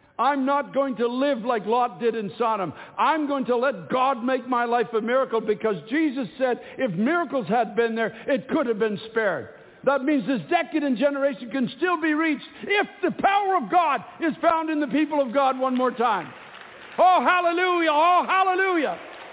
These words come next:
Glory to God. Glory to God. Glory to God. Glory to God. Let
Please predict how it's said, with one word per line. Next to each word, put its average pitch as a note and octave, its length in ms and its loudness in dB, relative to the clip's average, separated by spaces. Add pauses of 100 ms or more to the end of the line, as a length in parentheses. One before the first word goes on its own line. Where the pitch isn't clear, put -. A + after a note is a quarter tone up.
(440)
Glory F4 420 4
to D4+ 100 -2
God. C#4+ 420 2
Glory D#4+ 460 4
to C#4 80 -2
God. C4+ 400 0
Glory C#4 320 2
to C4 100 -6
God. A#3+ 380 0 (1040)
Glory D4 420 2
to C4 80 -4
God. A3+ 500 -2 (1200)
Let C4+ 180 2